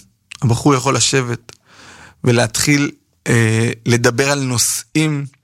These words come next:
שהם לא בהכרח רלוונטיים או לא בהכרח חיוביים. ואחד הדברים החשובים זה לתת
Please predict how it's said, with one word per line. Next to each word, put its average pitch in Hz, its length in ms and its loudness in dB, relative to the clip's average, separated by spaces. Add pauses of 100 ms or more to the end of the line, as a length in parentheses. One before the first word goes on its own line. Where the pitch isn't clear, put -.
(580)
שהם 123 240 2
לא 135 80 4
בהכרח 127 540 -2
רלוונטיים 120 800 0 (240)
או 120 80 4
לא 123 100 4
בהכרח 127 380 -2
חיוביים. 117 720 0 (1200)
ואחד 117 760 0
הדברים 180 300 0
החשובים 156 580 0
זה 123 180 0
לתת 175 540 -2